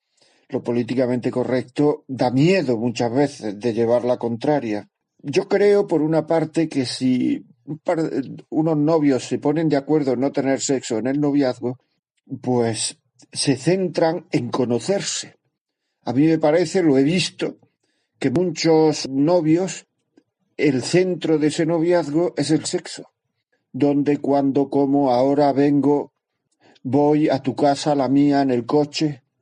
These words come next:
Y entonces no están centrados en lo más importante del noviazgo. A mí me parece que es conocerse. Y el sexo, sobre todo a edades tempranas,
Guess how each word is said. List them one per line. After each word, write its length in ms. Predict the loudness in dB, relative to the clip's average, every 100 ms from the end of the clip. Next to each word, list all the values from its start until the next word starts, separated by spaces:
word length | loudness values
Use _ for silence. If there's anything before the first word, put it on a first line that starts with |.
| _ _ _ -4
Y 100 | -2
entonces 340 | 0 0 0
no 120 | 0
están 300 | 0 0 -2
centrados 500 | 0 -2 0 4 4
en 60 | 4
lo 100 | 2
más 280 | 0 -2 -2
importante 760 | -4 -2 -4 -2 -2 0 0
del 240 | 0 0 0
noviazgo. 640 | 0 0 -2 -4 -8 -10 _ _ _ _ _ -2
A 80 |
mí 120 | 2 4
me 100 | 4
parece 400 | 2 0 -2 0
que 100 | -2
es 80 |
conocerse. 920 | 0 -2 0 -2 0 -2 -2 -4 -6 -10 _ _ _ _ _ _ -2
Y 120 | 2
el 100 | 2
sexo, 500 | 0 0 0 0 0
sobre 300 | 0 -2 0
todo 280 | 0 2 2
a 80 | 2
edades 360 | 2 2 0
tempranas, 880 | -2 -4 -2 0 2 0 0 -2 -4